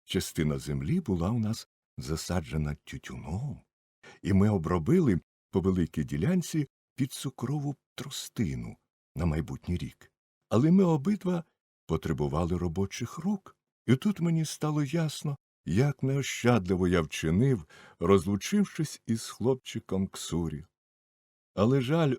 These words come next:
розсудливістю я ніколи не відрізнявся, і не дивно, що я так погано розрахував і цього разу.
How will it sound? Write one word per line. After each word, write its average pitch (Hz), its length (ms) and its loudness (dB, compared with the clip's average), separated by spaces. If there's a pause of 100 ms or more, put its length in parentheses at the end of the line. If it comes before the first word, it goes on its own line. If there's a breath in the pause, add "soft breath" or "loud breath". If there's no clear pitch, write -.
розсудливістю 113 1200 2
я 110 220 2
ніколи 156 640 0
не 71 220 0
відрізнявся, 71 920 -2 (440)
і 151 100 4
не 165 140 6
дивно, 156 400 4
що - 240 -2
я 120 100 4
так 104 240 -2
погано 87 520 0
розрахував 78 680 -2
і 113 180 -2
цього - 520 -6
разу. 110 400 -8